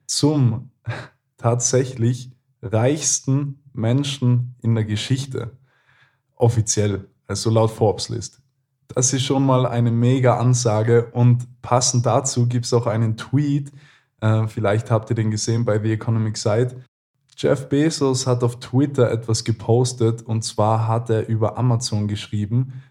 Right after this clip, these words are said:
Das war ein relativ tiefgründiger Text und Elon Musk hat unter diesem Tweet einfach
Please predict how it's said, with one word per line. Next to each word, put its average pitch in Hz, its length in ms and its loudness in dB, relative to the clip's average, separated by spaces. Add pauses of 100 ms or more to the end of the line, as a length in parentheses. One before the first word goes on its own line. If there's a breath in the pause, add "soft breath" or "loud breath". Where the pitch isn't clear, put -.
(100)
Das 113 180 -6
war 110 100 -2
ein 123 140 2
relativ 123 680 2
tiefgründiger 127 800 0
Text - 520 -6 (160)
und 123 580 4
Elon 123 280 2
Musk 117 380 0
hat 110 160 0
unter 120 280 0
diesem 117 380 -2
Tweet 135 500 0
einfach 139 600 -2